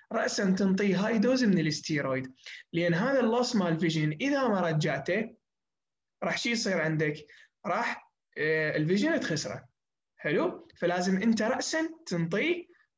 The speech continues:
ال-، آه، الاستيرويدز. حلو؟ الساينز اللي اللي تكون عنده، يكون عنده جو كلوديكيشن. زين، ليش دا تصير؟ طبعًا ذني كليتهن دا يصيرن بسبب الاسكيميا اللي،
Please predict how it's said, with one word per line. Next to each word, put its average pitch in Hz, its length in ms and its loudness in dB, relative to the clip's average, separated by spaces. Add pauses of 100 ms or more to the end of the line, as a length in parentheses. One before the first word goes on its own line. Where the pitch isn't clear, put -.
(120)
ال-، 160 380 0
آه، 143 640 -2 (1600)
الاستيرويدز. 156 1080 -2 (120)
حلو؟ 269 440 -2 (440)
الساينز 320 440 0
اللي 220 160 2
اللي 208 240 2
تكون 208 280 0
عنده، 185 300 2
يكون 185 340 0
عنده 196 360 4
جو 247 440 2
كلوديكيشن. 185 960 -2 (220)
زين، 208 340 0
ليش 240 240 2
دا 202 120 2
تصير؟ 170 380 0
طبعًا 208 320 0
ذني 262 200 2
كليتهن 233 680 4
دا 175 80 2
يصيرن 170 540 -2 (420)
بسبب 214 200 -2
الاسكيميا 214 580 0
اللي، 175 400 2